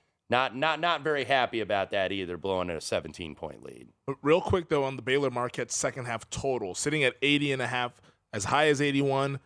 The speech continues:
Speaker 2: as low as eighty. Anything for you there on the total?
Speaker 1: Mm, would lean over, but I think I'm going, I'm going to, uh, stay out of this as, uh, we're waiting to, uh, watch some of this and update you on some of this Wake Forest, Wisconsin, but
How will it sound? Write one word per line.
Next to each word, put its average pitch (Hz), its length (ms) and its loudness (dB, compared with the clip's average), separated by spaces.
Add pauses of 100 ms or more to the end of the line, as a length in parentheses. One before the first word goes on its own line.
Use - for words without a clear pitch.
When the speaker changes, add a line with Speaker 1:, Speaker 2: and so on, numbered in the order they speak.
(140)
Speaker 2:
as 104 160 -8
low 131 220 4
as 120 180 -2
eighty. 123 440 -2 (240)
Anything 139 360 0
for - 100 -6
you 120 180 0
there 113 160 2
on 104 120 -2
the 92 80 -8
total? - 320 -10 (200)
Speaker 1:
Mm, 120 600 0 (1000)
would 123 200 4
lean 127 360 2
over, 107 480 4
but 101 140 2
I 101 140 6
think 101 240 -4
I'm 95 180 0
going, 95 240 2
I'm 95 180 0
going 92 220 0
to, 85 180 0
uh, 80 140 2
stay 101 340 -2
out 95 220 2
of 87 120 -2
this 85 320 -2
as, 87 200 -2
uh, 87 160 2 (340)
we're 110 120 2
waiting 175 400 2
to, 101 180 2
uh, 92 180 4
watch 107 360 2
some 113 220 -4
of 104 60 -6
this 98 200 -4
and 92 180 -4
update 98 380 -2
you 95 80 0
on 90 160 0
some 104 160 -2
of 92 40 -4
this 85 140 -4
Wake 92 240 -2
Forest, 98 320 -2
Wisconsin, 101 640 0
but 87 160 2